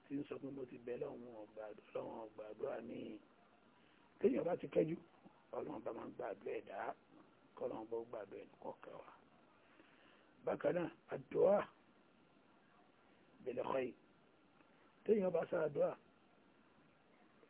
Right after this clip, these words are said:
rere ni kí wọ́n ṣàdúrà lé lórí o. Nǹkan tó bá jẹ́ nǹkan rere, là máa ń ṣàdúrà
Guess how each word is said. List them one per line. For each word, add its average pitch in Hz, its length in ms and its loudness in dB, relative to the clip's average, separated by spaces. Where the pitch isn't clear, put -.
rere 139 280 0
ni 147 120 -6
kí - 120 -6
wọ́n 165 140 -4
ṣàdúrà 123 320 -6
lé 117 120 -8
lórí 113 280 -8
o. 104 60 -12
Nǹkan 156 340 -2
tó 160 80 4
bá 170 100 6
jẹ́ 160 160 0
nǹkan 135 200 -4
rere, 127 240 -2
là 110 140 -8
máa 127 180 -6
ń 123 40 -6
ṣàdúrà 117 400 -6